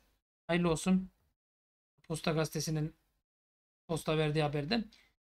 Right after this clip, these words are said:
Fenerbahçe Arda Güler ve ailesine birlikte bu hafta içi bir görüşme gerçekleştirecekmiş. Serzen Hamzoğlu öyle söylüyor. Aile ortamında bir sohbet etmek istiyorlar. Ali Koç en az bir yıl daha takımda kalmasını istiyor.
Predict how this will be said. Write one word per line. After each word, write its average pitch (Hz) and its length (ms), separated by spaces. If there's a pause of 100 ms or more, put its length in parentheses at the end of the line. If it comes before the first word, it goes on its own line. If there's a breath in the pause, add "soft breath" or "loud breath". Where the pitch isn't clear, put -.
(240)
Fenerbahçe 269 460
Arda 269 180
Güler 214 300
ve 180 40
ailesine 185 600
birlikte 190 500 (540)
bu 254 220
hafta 214 300
içi 190 340
bir 214 60
görüşme 214 360
gerçekleştirecekmiş. 160 920
Serzen 170 280
Hamzoğlu 170 400
öyle 160 140
söylüyor. 220 460 (480)
Aile 240 340
ortamında 202 440
bir 185 60
sohbet 185 360
etmek 175 260
istiyorlar. - 480 (460)
Ali 320 200
Koç 233 180
en 233 60
az 220 200
bir 240 60
yıl 220 180
daha 190 120
takımda 196 360
kalmasını 240 400
istiyor. 240 320